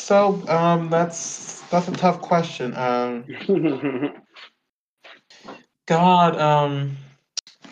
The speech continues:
Speaker 1: best hip hop albums. Oh God, um, that's such a, well, first I gotta go with the Miseducation of Lauryn Hill.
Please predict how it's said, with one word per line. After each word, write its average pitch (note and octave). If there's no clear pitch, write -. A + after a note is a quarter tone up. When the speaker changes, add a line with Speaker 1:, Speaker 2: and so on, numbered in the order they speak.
Speaker 1:
best F#3
hip D#3+
hop D3+
albums. C3+
Oh F#4
God, B3+
um, E3
that's C#4
such E3
a, D3
well, F3+
first F#3
I E3+
gotta F3+
go F3
with D#3+
the D#3
Miseducation C#3+
of C#3
Lauryn C3
Hill. A#2+